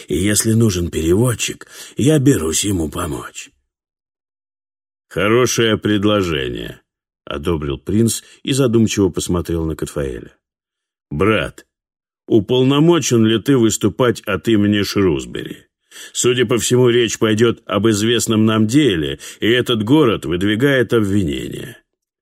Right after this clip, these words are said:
А коли так, выступаешь ли ты от имени графства и города, или только от имени аббатства?" "Здесь и сейчас", смело произнёс брат Катфаэль, "я выступаю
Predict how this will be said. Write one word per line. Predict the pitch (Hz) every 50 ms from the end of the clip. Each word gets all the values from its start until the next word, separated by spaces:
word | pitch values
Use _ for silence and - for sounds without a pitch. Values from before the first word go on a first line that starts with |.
| _ _ _ _ _ _ _ _ _
А | - -
коли | - - 143 135 143 147
так, | 135 - 185 196 180 131 -
выступаешь | 104 113 113 - 156 147 127 175 170 156 139 - -
ли | 135 131
ты | 117 131 135
от | 131 120 - 147
имени | 143 135 139 131 131 120
графства | 110 127 131 139 131 117 - - - 110
и | 117 113
города, | 107 117 156 185 175 131 87 73 65 64 64 - - - _ - - - _
или | 110 123 143 151 147
только | 143 - 160 151 139 - 135 135 135
от | 135 - - 113 107 - -
имени | 135 135 131 127 127 120 117 117 120 127 - _
аббатства?" | 123 117 107 101 104 120 104 78 - - - - - 60 - - - _ _ _ _ _ _ _ _ _ _ _ _ _ _ _ _ _ _ _ _
"Здесь | - 151 - 78 - 156 - - - _ _ - _ _
и | - -
сейчас", | 80 - - - 143 131 - - 120 113 104 95 - - - - _ _ _ _ _ _ _ _
смело | - - - 90 92 87 78 76
произнёс | 73 - 80 82 80 78 80 80 80 76
брат | 69 - 78 76 73 -
Катфаэль, | - 76 - - 71 67 64 60 - _ _ - - - - - -
"я | 117 120 110 101
выступаю | 104 107 - - 123 113 - 98 82 76 67 65 - -